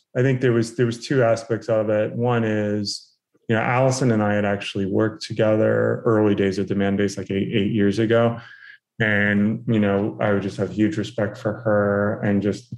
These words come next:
you know, I think there's a cultural similarity. And I think, you know, you knew LiveRamp, like, she came in and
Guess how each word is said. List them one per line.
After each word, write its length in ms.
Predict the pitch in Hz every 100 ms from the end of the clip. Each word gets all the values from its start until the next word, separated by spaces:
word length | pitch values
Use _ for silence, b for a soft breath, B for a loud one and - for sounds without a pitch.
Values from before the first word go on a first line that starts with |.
| - _ _ _ _
you 80 | 110
know, 100 | 101
I 20 |
think 160 | 95 92
there's 160 | 95
a 60 | 87
cultural 460 | - 101 95 107 101
similarity. 640 | - 101 98 98 98 98
And 100 | 98
I 60 | 101
think, 420 | 101 208 165 127
you 60 | 113
know, 100 | 98
you 160 | 101
knew 220 | 117 107
LiveRamp, 380 | 104 104 104 101
like, 100 | 101
she 160 | 98 127
came 260 | - 107
in 240 | 101 101 101
and 180 | 98